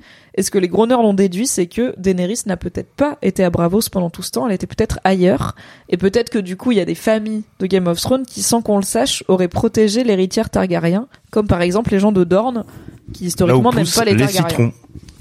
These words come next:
Speaker 1: Là où poussent les citrons. Et du coup,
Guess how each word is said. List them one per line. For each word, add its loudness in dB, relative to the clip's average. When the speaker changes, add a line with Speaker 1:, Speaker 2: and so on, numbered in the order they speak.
Speaker 1:
Là 2
où -2
poussent 0
les 2
citrons. -4
Et 2
du -2
coup, 0